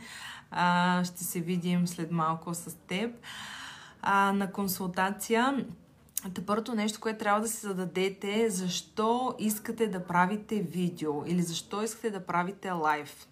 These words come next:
Когато си отговорите на този въпрос, защо искате да правите това, този лайв или това видео, а, тогава,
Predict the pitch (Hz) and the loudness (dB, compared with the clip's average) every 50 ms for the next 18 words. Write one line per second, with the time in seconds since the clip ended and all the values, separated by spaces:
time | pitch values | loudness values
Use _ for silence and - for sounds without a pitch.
0 | _ _ _ - - - - - - - - - _ - 175 190 202 214 214 - | _ _ _ -20 -20 -18 -16 -16 -16 -16 -18 -14 _ -4 0 0 0 0 0 -4
1 | 285 247 240 233 214 214 226 233 233 - 247 226 214 208 208 208 202 220 214 226 | -6 -4 -6 -4 0 0 0 0 0 -2 -2 -2 -2 -2 -2 -2 -2 -2 -2 -4
2 | 214 202 190 175 - 185 185 196 208 196 190 175 - - 208 208 208 214 - 220 | -6 -8 -8 -8 -4 -2 -2 -2 -2 -2 -6 -8 -6 -6 -6 -6 -6 -6 -6 -8
3 | 185 180 175 - 180 180 185 196 202 - - - _ - 170 160 180 180 185 185 | -8 -8 -6 0 0 0 2 0 -4 -10 -14 -20 _ -14 -6 0 4 6 6 6
4 | 185 180 170 165 - 180 185 185 185 185 190 180 180 180 170 170 165 160 170 175 | 6 4 2 0 -2 -4 -4 -4 -4 -4 -2 0 0 2 2 2 2 4 4 4
5 | 180 202 220 214 220 214 190 180 180 180 175 165 170 180 185 190 180 175 180 180 | 6 4 2 0 -2 -4 -4 -4 -4 -4 -6 0 2 2 2 2 2 0 0 0
6 | 175 - 160 165 175 196 226 269 285 - - - - - - - - - - - | 0 0 0 0 0 0 0 -2 -4 -10 -14 -16 -16 -14 -14 -16 -16 -12 -6 0
7 | 196 190 190 185 185 185 180 - 202 185 170 185 185 208 233 226 226 220 208 214 | 2 4 4 4 4 2 2 -2 -6 -4 2 6 6 6 6 6 4 4 6 6
8 | 226 240 262 262 | 6 4 4 2